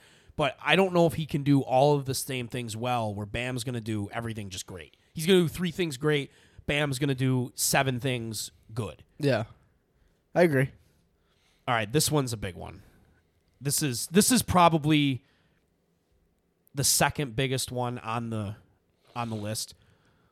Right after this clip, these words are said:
Speaker 1: Luka Doncic or Jason Tatum?
Speaker 2: Ah,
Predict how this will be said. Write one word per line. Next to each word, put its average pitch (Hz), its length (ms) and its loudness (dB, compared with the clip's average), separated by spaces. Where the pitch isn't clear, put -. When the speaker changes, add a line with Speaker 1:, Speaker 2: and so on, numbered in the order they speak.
Speaker 1:
Luka 175 240 4
Doncic 147 580 0
or 127 60 -2
Jason 113 420 -6
Tatum? 76 400 -12
Speaker 2:
Ah, 113 760 -12